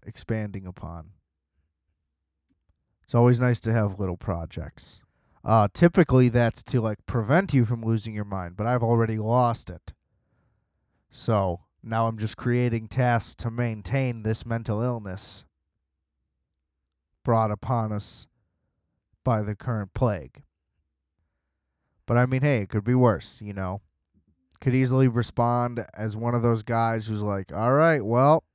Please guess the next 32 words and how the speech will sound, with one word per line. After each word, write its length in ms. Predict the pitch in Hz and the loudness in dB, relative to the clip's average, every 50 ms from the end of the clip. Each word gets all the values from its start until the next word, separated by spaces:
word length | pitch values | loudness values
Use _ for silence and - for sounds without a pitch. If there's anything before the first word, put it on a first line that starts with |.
| _ _ - 127 | _ _ -18 -8
giving 280 | 117 127 120 120 139 147 | -4 -4 -2 -2 0 0
up, 200 | 160 160 147 - _ _ - - | 2 0 0 -2 _ _ -20 -14
can't 300 | - 117 113 113 113 131 | -10 -8 -8 -6 -4 -4
handle 340 | 135 139 139 131 131 127 | -2 -2 0 2 2 4
it. 140 | 127 123 - _ _ _ _ _ _ _ _ _ _ _ _ _ _ _ _ _ - | 4 2 0 _ _ _ _ _ _ _ _ _ _ _ _ _ _ _ _ _ -10
You 100 | 117 113 | -8 -4
know, 220 | 107 107 107 107 | -2 -2 -2 -2
we're 180 | 104 107 104 98 | -2 -4 -4 -4
going 340 | 104 110 113 117 117 117 117 | -4 -4 -4 -4 -4 -4 0
gross." 540 | 120 127 139 139 123 120 113 - - - _ _ _ _ _ _ _ _ _ _ - - | 4 6 6 8 6 6 2 -2 -8 -20 _ _ _ _ _ _ _ _ _ _ -10 -6
I 60 | 117 | -4
don't 140 | 131 135 135 | -4 -2 2
go 160 | 147 143 135 | 2 2 2
gross, 580 | 117 113 98 90 85 76 - - - - - _ _ _ _ _ _ - | 2 0 -4 -2 -4 -6 -8 -12 -20 -20 -20 _ _ _ _ _ _ -20
okay? 420 | 113 107 - - 101 104 107 113 - _ _ _ _ _ _ _ _ | -20 -12 -8 -6 -4 -4 -6 -8 -10 _ _ _ _ _ _ _ _
If 140 | - 120 123 | -6 -4 -2
anything, 480 | 143 151 160 156 135 131 131 127 123 110 | -2 0 0 -2 0 -2 -2 -4 -4 -6
things 280 | - 135 131 127 120 | -4 -4 -4 -2 -2
being 280 | 113 120 117 113 113 113 | -2 -2 -2 -4 -4 -2
normal 520 | 113 117 117 117 113 110 104 101 98 98 | 0 0 0 0 -2 -2 -4 -6 -6 -6
allows 440 | 98 98 101 104 101 98 92 - - | -8 -8 -8 -6 -6 -6 -6 -8 -10
me 100 | 87 82 | -14 -14
to 80 | 76 71 | -14 -14
be 140 | 67 76 78 | -14 -16 -14
gross, 480 | - 76 73 67 57 50 - - - | -12 -10 -10 -8 -10 -12 -14 -18 -20
'cause 140 | - - 50 | -18 -18 -18
it's 160 | - - - - | -18 -18 -16 -16
like, 160 | 78 - 80 | -14 -12 -10
"All 100 | 80 78 | -8 -8
right, 160 | 60 53 55 | -8 -8 -10
we're 100 | 62 80 | -10 -12
good." 300 | 95 - 85 67 55 | -12 -12 -12 -12 -12